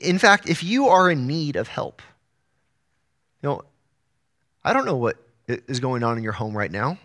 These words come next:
If you are in need of help, you are not alone. Husbands, maybe you've gotten off track. Maybe you know that you're off track and you're not treating your wife the way you should be. Listen, i-, if that is you,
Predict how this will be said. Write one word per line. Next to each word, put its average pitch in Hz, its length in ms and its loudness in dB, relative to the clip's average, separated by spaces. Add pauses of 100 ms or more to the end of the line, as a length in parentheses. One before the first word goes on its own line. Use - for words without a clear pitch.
(840)
If 151 160 -2
you 240 160 -2
are 277 140 0
in 151 220 0
need 175 160 -4
of 165 100 -2
help, 147 240 0
you 147 360 -8
are 240 40 -4
not 208 380 -2
alone. 135 380 -6 (960)
Husbands, 180 680 -2 (1080)
maybe 165 320 -4
you've 220 140 -4
gotten 156 240 0
off 160 120 0
track. - 380 -4 (1300)
Maybe 226 320 2
you 247 160 0
know 175 340 4
that 156 100 -6
you're 131 180 2
off 131 120 4
track 135 320 4
and 131 120 -4
you're 131 80 -4
not 175 180 0
treating 185 300 -8
your 165 100 -4
wife 143 260 2
the 156 80 -6
way 147 140 0
you 160 140 -4
should 160 280 -2
be. 117 220 -6 (400)
Listen, 170 260 2 (100)
i-, 185 60 -10
if 165 300 4
that 170 240 6
is 214 180 -2
you, 139 400 -2